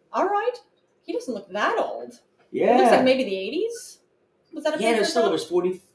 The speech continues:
Speaker 2: fifty
Speaker 1: That
Speaker 2: years
Speaker 1: was forty
Speaker 2: ago.
Speaker 1: years? Oh, yeah, I was gonna say almost, yeah, forty years ago that was. Yeah, twenty twenty, there was, uh, Lenoy Ashram,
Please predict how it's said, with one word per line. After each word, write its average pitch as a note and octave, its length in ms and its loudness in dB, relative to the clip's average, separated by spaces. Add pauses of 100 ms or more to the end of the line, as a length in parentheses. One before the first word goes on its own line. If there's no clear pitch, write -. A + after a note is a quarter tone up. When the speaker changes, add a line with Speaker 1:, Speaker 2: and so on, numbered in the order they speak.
(180)
Speaker 2:
fifty G3 200 -8
Speaker 1:
That G3 100 4
Speaker 2:
years A3+ 120 2
Speaker 1:
was F3+ 80 -6
forty A3+ 180 4
Speaker 2:
ago. A3+ 60 0
Speaker 1:
years? D#4 180 2 (100)
Oh, A#3+ 160 4
yeah, C4+ 160 0
I B3 40 -2
was A3+ 80 -8
gonna G#3 80 -16
say A3+ 180 -10
almost, C4+ 340 -8 (120)
yeah, F3+ 200 -10 (100)
forty C4+ 220 4
years D#4+ 220 0
ago E3+ 180 -6
that E3+ 160 -10
was. E3 300 -10 (480)
Yeah, G3+ 320 0
twenty E4 320 -4
twenty, C#4+ 480 -4
there G#3+ 220 -4
was, G3 400 0
uh, G3 240 -2
Lenoy C4 340 0
Ashram, G3+ 600 -8